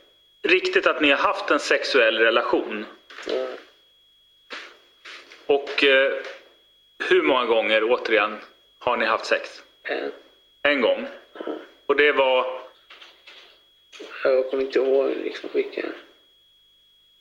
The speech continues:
Speaker 1: Men var det nu i tjugohundrafemton eller var det tidigare?
Speaker 2: Tidigare.
Speaker 1: Tidigare. Minns du om du har fått frågor om det här med sexuell relation i polisförhör?
Speaker 2: Ja.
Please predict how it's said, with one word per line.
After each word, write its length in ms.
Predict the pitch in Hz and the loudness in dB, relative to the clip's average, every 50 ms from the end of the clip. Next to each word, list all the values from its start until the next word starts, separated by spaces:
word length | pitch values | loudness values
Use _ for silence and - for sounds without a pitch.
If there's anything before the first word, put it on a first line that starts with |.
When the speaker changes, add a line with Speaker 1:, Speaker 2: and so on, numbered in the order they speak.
| _ _ _ _ - - - - - | _ _ _ _ -20 -20 -20 -6 -2
Speaker 1:
Men 180 | 139 143 143 | 0 0 2
var 120 | 139 147 147 | 4 2 2
det 80 | 147 | 2
nu 340 | 151 165 175 180 170 165 160 | 4 4 4 4 4 4 4
i 60 | 151 | 4
tjugohundrafemton 920 | 143 - 156 139 139 139 135 127 - 143 135 131 123 - - 160 151 147 | 2 2 2 4 4 4 4 2 2 2 0 0 -2 -4 -4 0 2 2
eller 140 | 139 127 120 | 2 2 4
var 80 | 117 113 | 2 2
det 60 | 110 | 2
tidigare? 300 | 110 - 101 92 82 - - - - | 0 -2 -4 -6 -8 -10 -14 -8 -4
Speaker 2:
Tidigare. 320 | - 135 135 135 135 135 - - - | -2 0 0 0 0 -2 -6 -12 -8
Speaker 1:
Tidigare. 360 | - - 120 110 101 95 - - - _ _ _ _ _ _ _ _ - - - - - - - - - - - - - - - - _ | -2 0 2 2 2 -2 -4 -8 -12 _ _ _ _ _ _ _ _ -14 -12 -12 -12 -14 -14 -14 -16 -16 -16 -18 -20 -20 -20 -20 -20 _
Minns 420 | - 151 151 170 202 220 214 - - | -4 -2 0 0 0 0 -2 0 2
du 80 | 180 | 2
om 120 | 175 165 156 | 4 4 4
du 80 | 156 | 4
har 80 | 160 151 | 2 2
fått 240 | - 165 156 - - | 2 0 0 0 0
frågor 560 | - - 185 165 156 156 151 151 208 233 233 | 0 2 4 4 4 4 4 4 4 4 2
om 140 | 214 190 170 | 2 2 2
det 60 | 160 | 2
här 160 | 135 135 139 | 2 2 2
med 160 | 143 139 135 | 2 0 0
sexuell 560 | - - 147 131 - - - 143 135 131 131 | 0 0 -2 -2 0 2 4 4 4 4 4
relation 640 | 127 127 127 127 - - - 170 165 147 139 135 127 | 4 4 4 4 2 2 2 2 2 2 0 0 0
i 80 | 123 127 | 0 0
polisförhör? 880 | 123 - 143 143 139 123 113 - - 165 170 214 214 113 113 113 113 - - - - _ _ _ _ - - - - - - - - _ _ _ _ _ _ _ _ | 2 2 2 2 2 0 -2 0 0 2 2 2 2 2 2 0 -2 -4 -8 -14 -20 _ _ _ _ -16 -10 -8 -8 -8 -8 -12 -20 _ _ _ _ _ _ _ _
Speaker 2:
Ja. 400 | - - 120 120 117 104 - - | -4 -2 0 0 0 -2 -4 -6